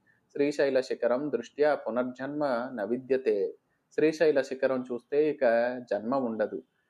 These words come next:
ఇప్పటి వలె ఆ రోజుల్లో ఘాట్ రోడ్ లేదు.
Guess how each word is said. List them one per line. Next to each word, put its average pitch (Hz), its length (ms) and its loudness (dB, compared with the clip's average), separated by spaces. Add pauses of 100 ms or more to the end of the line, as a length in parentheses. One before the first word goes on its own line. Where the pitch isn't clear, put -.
(180)
ఇప్పటి 151 300 2
వలె 160 200 6
ఆ 156 180 6
రోజుల్లో 131 720 2
ఘాట్ 107 240 0
రోడ్ 131 220 0
లేదు. 113 300 2